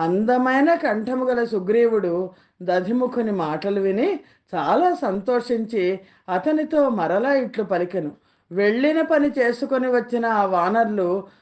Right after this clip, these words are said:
మధువనమును అనుభవించినందుకు నేను సంతోషించుతున్నాను. పని పూర్తి చేసుకొని వచ్చిన వాళ్ళు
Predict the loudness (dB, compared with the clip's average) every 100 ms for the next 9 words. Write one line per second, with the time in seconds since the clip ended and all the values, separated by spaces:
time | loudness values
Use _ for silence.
0 | _ -2 0 2 2 2 2 0 0 -2
1 | 0 0 0 0 -2 -2 -2 -2 -4 -2
2 | 0 0 -4 _ _ -2 0 0 -2 -4
3 | 0 0 2 -2 -4 -4 -4 -4 -4 -4
4 | -8 _ _ _ 0 2 2 0 0 0
5 | -2 2 2 2 0 -2 -2 -2 -2 -4
6 | -2 0 2 2 2 0 0